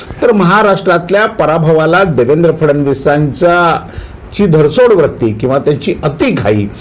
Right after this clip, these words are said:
अति आत्मविश्वास, अ, ह्या गोष्टी सगळ्या कारणीभूत आहेत, म्हणजे देवेंद्र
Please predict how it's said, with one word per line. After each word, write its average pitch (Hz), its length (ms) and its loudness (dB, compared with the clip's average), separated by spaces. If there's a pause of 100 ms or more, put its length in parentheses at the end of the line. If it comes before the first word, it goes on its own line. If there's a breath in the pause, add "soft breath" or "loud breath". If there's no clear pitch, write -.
(220 loud breath)
अति 247 240 0
आत्मविश्वास, 110 920 0 (360 loud breath)
अ, 113 240 -2
ह्या 175 260 0
गोष्टी 175 360 0
सगळ्या 165 260 2
कारणीभूत 120 520 2
आहेत, 107 120 0
म्हणजे 202 200 2
देवेंद्र 202 400 2